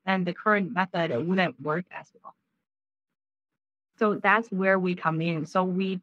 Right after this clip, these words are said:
did, uh, see, we did solve this problem early on. And so that's why, like, uh, when I started, I directly jumped into this field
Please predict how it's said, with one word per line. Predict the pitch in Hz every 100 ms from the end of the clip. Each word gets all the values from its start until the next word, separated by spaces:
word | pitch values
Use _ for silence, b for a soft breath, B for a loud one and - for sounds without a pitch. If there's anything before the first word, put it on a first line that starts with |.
| _ -
did, | 247 269 240 - -
uh, | 185 180
see, | 214 208 170 185
we | 190
did | 233 247
solve | - 208 202
this | 196
problem | - 175 175 180 170 175 165
early | 180 202 208
on. | 190 214 269 _ _ _ 202
And | 185 185 180
so | 180 180
that's | 175 175 185 _
why, | 175 170 170 185 170
like, | 170 165
uh, | 170
when | 165 180
I | 185 202
started, | - 170 180 170 156 151 -
I | 156 160
directly | 160 165 175 170
jumped | 165 170 175
into | 170 160 - 160
this | 151 160
field | - 170 160